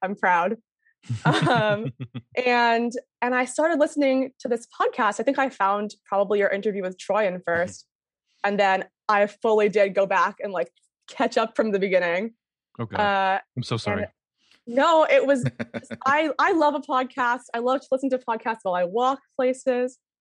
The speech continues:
Speaker 1: just, you know, train rides, everything. So I very much enjoyed it. And here we are. Here we are today.
Speaker 2: Here we are today. So I gotta ask, why this wonderful episode?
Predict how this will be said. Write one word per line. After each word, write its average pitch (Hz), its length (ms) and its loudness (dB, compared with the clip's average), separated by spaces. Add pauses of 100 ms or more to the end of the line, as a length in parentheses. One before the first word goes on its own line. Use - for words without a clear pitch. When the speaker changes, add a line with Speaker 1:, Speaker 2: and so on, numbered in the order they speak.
(300)
Speaker 1:
just, - 280 -8 (440)
you 233 100 -2
know, 175 240 -4 (300)
train 269 320 2
rides, 226 480 0
everything. 190 720 -6
So 185 520 -2 (460)
I 214 540 2 (340)
very 214 320 0
much 190 220 -2
enjoyed 165 320 -2
it. 214 220 -2 (180)
And 196 260 -6
here 220 200 -4
we 202 100 -2
are. 262 340 -4
Here 254 120 2
we 247 100 4
are 247 100 0
today. 233 500 -6 (360)
Speaker 2:
Here 98 80 -10
we 95 80 -10
are 104 60 -10
today. 120 260 -14 (440)
So 147 600 0 (500)
I 113 60 -10
gotta 127 200 0
ask, 131 200 -4
why 131 160 2
this 123 400 -4
wonderful 110 400 -2
episode? 98 400 -12